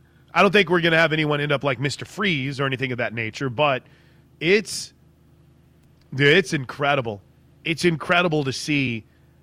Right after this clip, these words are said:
the transformation in areas that we never witness as fans, right? Unless you, unless you take an area, what am I saying? Unless you take a tour,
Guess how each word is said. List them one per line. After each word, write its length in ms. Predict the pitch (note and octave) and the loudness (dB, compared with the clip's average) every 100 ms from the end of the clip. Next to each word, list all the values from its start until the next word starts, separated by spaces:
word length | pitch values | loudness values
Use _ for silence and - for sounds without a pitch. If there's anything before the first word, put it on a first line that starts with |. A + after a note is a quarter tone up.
| _ | _
the 100 | C#3 | -4
transformation 1120 | C#3 - E3 E3+ - D3+ C3+ D3+ C#3+ - G#2 G2 _ _ _ _ _ _ | -2 -2 -2 -4 -6 -6 -4 -4 -6 -8 -10 -14 _ _ _ _ _ _
in 140 | C#3+ | -6
areas 500 | C#3 F3+ F3 D#3 C#3 | -2 0 2 0 -2
that 300 | G#2+ C#3 C3 - _ _ _ _ _ _ _ C3 | 0 0 0 -4 _ _ _ _ _ _ _ -10
we 180 | A#2+ G3+ | -4 -2
never 440 | F3+ D3+ D#3+ D3+ C#3 | -2 0 0 0 -2
witness 460 | D3 C#3+ C3 - | -4 -6 -12 -12
as 120 | A2 | -14
fans, 420 | - C3 F#2+ D#2 A2+ | -8 -6 -6 -12 -10
right? 280 | A2 A#2 | -6 -6
Unless 360 | A2+ C#3+ E3 - | -4 -2 -2 -2
you, 320 | E3 D3+ C3+ - _ _ _ _ _ _ _ _ _ _ | -2 -2 -2 -8 _ _ _ _ _ _ _ _ _ _
unless 340 | D#3 F3 F3 | 2 4 4
you 120 | G3+ G3+ | 0 -4
take 380 | - A3+ B3 | -2 -4 0
an 100 | F3+ | -2
area, 500 | C3 F#2+ E2 E2+ A#2 - _ _ _ _ _ _ _ | -2 -8 -12 -10 -10 -12 _ _ _ _ _ _ _
what 100 | C3+ | -12
am 80 | B2+ | -10
I 60 | G#2+ | -12
saying? 360 | - F2 C#2 _ _ | -14 -16 -18 _ _
Unless 300 | D#3+ F#3+ E3+ | 0 2 2
you 80 | F#3+ | -4
take 280 | F3 G#3+ A3 | 2 0 0
a 60 | |
tour, 480 | G3+ - B2 G#2+ C3 | -6 -6 -4 -4 -8